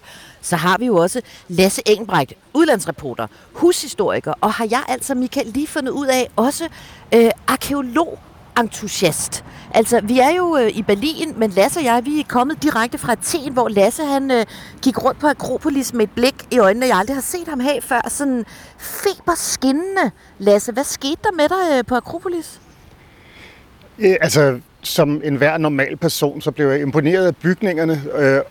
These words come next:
Speaker 2: og så var en s-, en stor del af udtrykket i mine øjne også et, et udtryk for, at jeg var forfærdet over din opførsel, fordi du spenderede det meste af tiden på at stå og lave selfies foran, ja, Athenes palads for eksempel, eller Parthenon.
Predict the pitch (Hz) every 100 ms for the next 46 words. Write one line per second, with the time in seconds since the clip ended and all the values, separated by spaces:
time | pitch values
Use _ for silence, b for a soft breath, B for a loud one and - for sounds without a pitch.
0 | - - 151 170 175 175 - - 170 -
1 | 208 185 196 202 180 180 - 180 175 156
2 | 151 180 151 160 - - 165 135 - 180
3 | 165 160 - 180 - 165 156 143 156 139
4 | 139 139 139 135 - - 147 - 156 165
5 | 156 143 202 160 147 - 156 135 139 135
6 | 123 165 - - 175 165 185 147 180 160
7 | 165 190 160 185 170 170 - 185 156 147
8 | - 156 160 180 147 - 151 151 135 B
9 | B 143 135 127 - 135 139 - 151 131
10 | 131 - 160 - 151 143 143 131 131 139
11 | 151 - 165 135